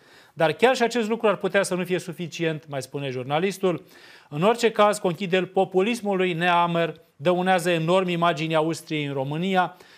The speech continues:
De asemenea, el subestimează complet cât de repede se pot distruge relațiile și încrederea care au fost construite timp de ani de zile.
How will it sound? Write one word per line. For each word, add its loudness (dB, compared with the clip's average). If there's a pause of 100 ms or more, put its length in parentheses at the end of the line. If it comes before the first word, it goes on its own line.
(120)
De 4
asemenea, 2
el 2
subestimează 0
complet -2
cât -2
de 6
repede 0
se -4
pot 2
distruge -2
relațiile 0 (180)
și -8
încrederea 0
care 0
au 0
fost -2
construite -2
timp -4
de 0
ani 0
de 0
zile. -2